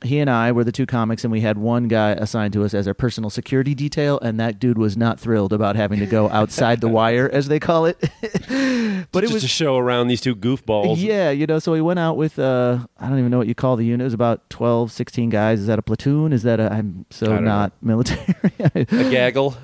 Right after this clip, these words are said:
Speaker 2: I don't
Speaker 1: Yeah,
Speaker 2: know.
Speaker 1: we were
Speaker 2: A
Speaker 1: with
Speaker 2: herd?
Speaker 1: a pod of, uh,
Speaker 2: Yeah.
Speaker 1: we were with a pod of, pod of Army guys. And, uh, so they, basically they just go around to very diff-, various hills and check out spots to see if there's any activity or any,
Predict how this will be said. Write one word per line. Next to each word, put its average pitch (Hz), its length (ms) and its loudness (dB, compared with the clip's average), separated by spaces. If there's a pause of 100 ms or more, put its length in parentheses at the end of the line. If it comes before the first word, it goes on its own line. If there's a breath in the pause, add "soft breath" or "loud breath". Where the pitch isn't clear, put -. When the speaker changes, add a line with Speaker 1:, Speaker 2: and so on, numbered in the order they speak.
(120)
Speaker 2:
I 127 120 -2
don't 165 100 0
Speaker 1:
Yeah, 147 260 0
Speaker 2:
know. 110 60 -2
Speaker 1:
we 151 100 0
were 156 60 0
Speaker 2:
A - 20 0
Speaker 1:
with 156 100 -2
Speaker 2:
herd? 131 180 0
Speaker 1:
a 139 40 0
pod 143 300 0
of, 123 220 -2
uh, 123 60 -2
Speaker 2:
Yeah. 110 240 0 (100)
Speaker 1:
we 123 120 -2
were 127 60 2
with 127 100 0
a 113 60 -4
pod 127 360 0
of, 113 380 -2
pod 127 220 0
of 123 120 0
Army 120 240 2
guys. 110 340 0 (560 loud breath)
And, 117 380 2
uh, 113 180 4
so 139 160 0
they, 143 320 2 (260)
basically 165 420 2
they 135 120 4
just 127 240 0
go 131 160 2
around 117 280 2
to 113 80 -2
very 117 240 2
diff-, 120 500 -4
various 123 340 2
hills 117 240 0
and 110 100 -2
check 120 160 -2
out 113 140 0
spots 110 300 0
to 117 80 -6
see 117 140 -6
if 110 80 -4
there's 110 180 -2
any 107 320 -2 (260)
activity 110 560 2
or 104 100 2
any, 110 200 0